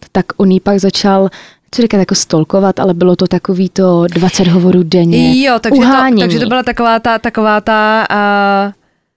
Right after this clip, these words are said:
Speaker 2: psychická
Speaker 1: To je ten tyran
Speaker 2: porucha.
Speaker 1: psychický.
Speaker 2: No, no, taky to jako, že když tě nebudu mít já, tak nikdo.
Speaker 1: Tak asi nikdo, no. A,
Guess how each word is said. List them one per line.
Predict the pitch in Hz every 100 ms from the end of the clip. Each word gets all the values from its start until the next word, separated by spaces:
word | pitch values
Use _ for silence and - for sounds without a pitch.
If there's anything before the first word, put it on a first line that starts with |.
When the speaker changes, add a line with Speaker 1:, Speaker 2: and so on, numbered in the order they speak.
| _ _ _
Speaker 2:
psychická | - 220 220 214 - 214 214 220 - _ _ -
Speaker 1:
To |
je | 254
ten | 277 254
tyran | 247 226
Speaker 2:
porucha. | 214 208 180
Speaker 1:
psychický. | 190
Speaker 2:
No, | 277 302 311
no, | 302
taky | 294 294 277
to |
jako, | 285 269
že | 262 277
když | 233 226 220 - - _
tě | 247
nebudu | 240 233
mít | 247 233
já, | 175 160 247 - _ _
tak | 208 196
nikdo. | 208 196
Speaker 1:
Tak | 165
asi | 214
nikdo, | 214 196 151
no. | 92 _ _ _ _ _ -
A, | 220 202 196 190 190